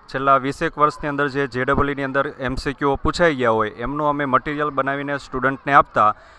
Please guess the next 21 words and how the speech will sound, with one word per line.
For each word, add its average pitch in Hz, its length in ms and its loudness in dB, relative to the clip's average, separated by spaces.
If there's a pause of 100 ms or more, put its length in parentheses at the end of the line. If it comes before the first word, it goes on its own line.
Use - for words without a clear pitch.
(180)
રોજ 143 200 2
જ 165 220 -2
એ 156 60 0
લોકોએ 147 260 0
હોમવર્કની 143 520 0
અંદર 135 200 -4
દસ 131 340 -2
દસ 170 320 -2
પી 147 100 -2
વાય 143 160 2
ક્યુ 143 200 -4
ત્રણેય 160 340 2
વિષયના 143 440 -2
થઈને 135 300 -4
કરીને, 131 480 -4 (300)
સોલ્વ 156 240 6
કરીને, 156 400 0
નોટ 143 300 2
બનાવીને 151 480 2
લઈને 127 280 0
આવવાનું. 110 440 0